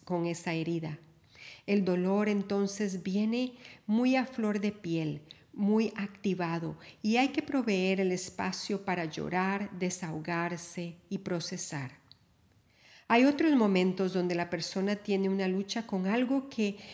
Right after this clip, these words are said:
está pasando actualmente, pero que está conectado a una memoria o un suceso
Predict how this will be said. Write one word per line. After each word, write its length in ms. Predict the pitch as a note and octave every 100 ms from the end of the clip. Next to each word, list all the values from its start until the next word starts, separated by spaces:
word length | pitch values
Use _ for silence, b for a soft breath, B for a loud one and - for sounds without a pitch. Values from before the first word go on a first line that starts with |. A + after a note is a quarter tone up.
| B
está 360 | G#3+ - A#3+ A#3+
pasando 540 | C4 - B3+ B3+ C#4
actualmente, 1080 | - F#3+ - A3+ A#3+ C#4+ A#3 A3+ A3 - - B B
pero 240 | - A#3 A#3
que 60 |
está 280 | A#3 A#3 C#4
conectado 720 | D#4+ E4 C#4 - A3 G#3+ A#3
a 120 | - F3
una 320 | F3 F#3+ G#3+
memoria 680 | G3+ F3 F3 G3 A#3+ B3 A3+
o 40 |
un 140 | G3
suceso 880 | F#3+ - D#3 - F#3+ A3 A3 - A#3+